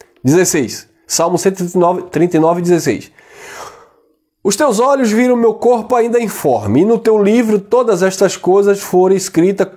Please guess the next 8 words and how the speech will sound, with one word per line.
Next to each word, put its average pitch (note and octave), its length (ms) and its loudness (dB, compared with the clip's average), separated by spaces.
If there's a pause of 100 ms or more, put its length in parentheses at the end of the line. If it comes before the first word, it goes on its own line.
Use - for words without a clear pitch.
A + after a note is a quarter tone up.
(100)
as D3+ 180 -2
quais E3+ 480 -2 (720)
iam G3+ 280 2
sendo D#3+ 540 0
dia G#3 280 2
a - 20 0
dia D#3 280 0
formadas, D3 680 -2